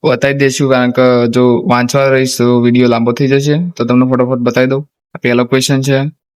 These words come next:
આ બીજો, ત્રીજો, ચોથો, એના પછી પાંચ, છ, સાતમો, આઠ,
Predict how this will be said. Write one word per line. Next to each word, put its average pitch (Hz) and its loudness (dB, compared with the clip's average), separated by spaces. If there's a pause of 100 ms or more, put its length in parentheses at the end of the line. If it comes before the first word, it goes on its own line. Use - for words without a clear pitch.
(240)
આ 113 -4
બીજો, 135 0 (300)
ત્રીજો, 135 0 (200)
ચોથો, 117 -2 (2250)
એના 127 -2
પછી 127 -2
પાંચ, 123 -2 (920)
છ, - -6 (580)
સાતમો, 120 -2
આઠ, 117 -2